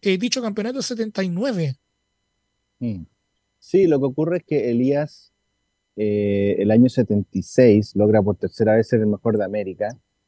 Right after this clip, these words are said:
Speaker 2: y estaba en un nivel alto. O sea, Brasil,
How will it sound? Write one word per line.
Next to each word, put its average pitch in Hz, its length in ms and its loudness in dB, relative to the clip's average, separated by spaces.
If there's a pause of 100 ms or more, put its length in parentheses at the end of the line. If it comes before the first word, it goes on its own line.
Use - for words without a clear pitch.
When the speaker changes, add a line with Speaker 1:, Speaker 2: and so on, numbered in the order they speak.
(120)
Speaker 2:
y 98 80 -2
estaba 139 420 8
en 120 180 4
un 120 120 6
nivel 123 380 4
alto. 117 560 -2 (220)
O - 80 -20
sea, 104 360 -2
Brasil, 107 580 2